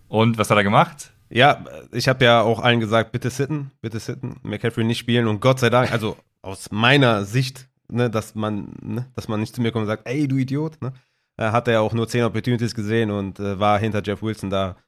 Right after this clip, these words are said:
Speaker 2: was die Snaps angeht. Ja, ich denke, das konnte man erwarten, ne? Waren ja auch so die Sachen, die,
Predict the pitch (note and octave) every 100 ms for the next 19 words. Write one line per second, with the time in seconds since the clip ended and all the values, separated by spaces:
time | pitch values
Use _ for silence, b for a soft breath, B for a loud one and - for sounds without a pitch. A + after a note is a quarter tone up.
0 | - G#2 G#2+ - G2+ G2+ G2 F#2+ G2 -
1 | _ - F#2 - B2+ C3+ C3+ D3+ C3+ A2+
2 | A2+ A#2+ F#2+ G2+ G#2 A2 A2 G#2 A2+ G#2
3 | G#2+ G#2 G2+ F#2 _ - A2+ G#2+ G#2 A2
4 | G#2+ G#2+ G#2 F#2+